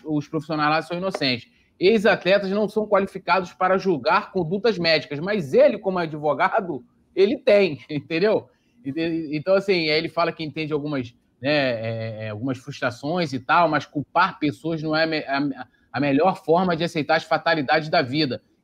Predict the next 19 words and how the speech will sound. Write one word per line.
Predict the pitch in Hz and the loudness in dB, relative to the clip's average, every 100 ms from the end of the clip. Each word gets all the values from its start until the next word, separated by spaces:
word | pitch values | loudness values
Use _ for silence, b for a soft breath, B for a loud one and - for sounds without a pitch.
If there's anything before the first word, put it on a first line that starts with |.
| _ | _
Quem | - 240 247 175 | 0 2 4 2
é | 185 - | 0 -4
o | - | -6
Rodrigo | 143 151 156 147 | -2 -2 -2 -2
Dunst | 143 156 | -2 -4
pra | - 156 | -2 -2
dizer | 139 | -2
que | |
o | 143 | -2
que | |
aconteceu | 147 147 - 147 | -2 -4 -4 -6
com | 151 | -4
o | |
Denner | 127 135 143 | -2 -2 -4
foi | 147 | -4
uma | 143 | -4
fatalidade? | 147 147 147 135 123 107 90 - _ _ - | -2 0 0 2 2 0 -4 -16 _ _ -4
Então, | 131 | -2
assim, | 143 151 123 - | 0 0 0 -4